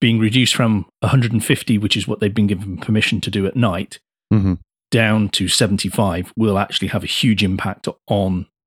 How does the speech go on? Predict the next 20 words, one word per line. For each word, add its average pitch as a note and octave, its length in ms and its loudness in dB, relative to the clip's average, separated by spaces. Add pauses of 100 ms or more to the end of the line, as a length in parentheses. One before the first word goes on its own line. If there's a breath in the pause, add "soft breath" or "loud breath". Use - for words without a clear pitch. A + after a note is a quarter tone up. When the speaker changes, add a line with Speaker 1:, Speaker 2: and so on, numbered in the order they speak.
(120)
Speaker 1:
crews F#2 560 -2 (240)
and G2 120 -6
how G#2 100 -2
they F#2 140 -4
do F#2 180 -4
things. - 300 -10 (180)
Speaker 2:
Mm-hmm. F#2 200 2 (160)
Speaker 1:
By F#3+ 120 6
the F3 100 4
way, D#3+ 140 6
Waymo D3 400 4
got A#2+ 140 0
into A2+ 180 2
an A2 80 2
accident G#2 400 -2
as G#2 80 -2
well, A2+ 240 2
but G#2+ 100 -2
that A#2 140 0
was G#2+ 260 -4